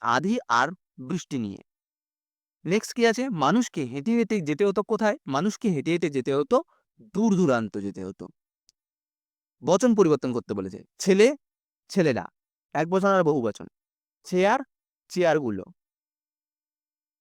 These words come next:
লিঙ্গ পরিবর্তন করতে বলেছে। তনয়, তনয়া। বাঘ কি হবে?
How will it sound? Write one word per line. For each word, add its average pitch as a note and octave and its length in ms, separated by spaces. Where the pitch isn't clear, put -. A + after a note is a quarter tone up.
লিঙ্গ A3+ 280
পরিবর্তন D#3+ 380
করতে A#2+ 200
বলেছে। G2+ 240
তনয়, G3 420
তনয়া। G#3+ 440
বাঘ F#3+ 420
কি A3+ 140
হবে? A3+ 200